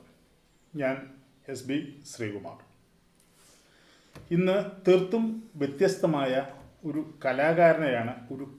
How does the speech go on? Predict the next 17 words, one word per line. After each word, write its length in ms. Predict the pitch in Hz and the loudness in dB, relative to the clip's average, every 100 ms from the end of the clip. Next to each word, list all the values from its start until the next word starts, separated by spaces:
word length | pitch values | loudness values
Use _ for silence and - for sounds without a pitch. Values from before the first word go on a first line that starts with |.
| - | -4
കലാരൂപത്തെയാണ് 1120 | 127 143 135 117 143 175 160 131 113 110 113 - - - - | 0 0 0 0 6 6 6 4 4 0 -6 -12 -20 -20 -12
നമ്മൾ 380 | 135 117 117 117 - - _ | -8 -4 -4 -6 -16 -20 _
പ്രേക്ഷകരിലേക്ക് 760 | 127 120 139 131 117 107 104 120 - - 131 | -4 -2 -2 -2 -4 -6 -6 -10 -12 -14 -12
എത്തിക്കുന്നത്. 560 | 117 123 104 95 85 - - _ - _ _ _ - _ _ 127 | -10 -8 -8 -10 -14 -18 -20 _ -20 _ _ _ -20 _ _ -12
ഒരുപാട് 600 | 135 151 151 170 170 - | 0 2 2 0 -2 -2
കലാകാരന്മാരെയും 960 | 131 139 147 139 127 120 110 120 - - | 2 4 4 2 0 -4 -4 -8 -10 -6
കലാരൂപങ്ങളും 760 | 127 147 143 143 156 123 113 - | 2 4 4 2 2 0 -2 -6
നമ്മൾ 200 | 123 120 | -6 -4
ധരണി 320 | 117 113 131 | 0 0 0
വിഷനിലൂടെ 680 | 135 131 123 117 110 117 120 - | -4 -4 -6 -4 -2 -4 -6 -8
പ്രേക്ഷകരിലേക്ക് 840 | 120 117 139 131 117 110 107 120 - | -4 -4 -2 -2 -2 -4 -6 -12 -12
എത്തിച്ചിട്ടുണ്ട്. 580 | 117 - 135 123 98 92 - - - - - - | -12 -8 -8 -8 -8 -12 -18 -20 -20 -20 -8 0
കലകൾ 420 | 160 190 214 - | 2 2 0 -4
ആസ്വദിക്കുന്നത് 720 | 120 127 175 175 170 156 139 117 | -6 0 2 2 2 2 2 2
തന്നെ 280 | 101 104 - - _ | 0 -10 -14 -20 _
പല 180 | 151 165 | -2 0
വിധത്തിലാണ്. 760 | - 123 131 139 175 131 92 | 0 -2 -2 2 4 4 2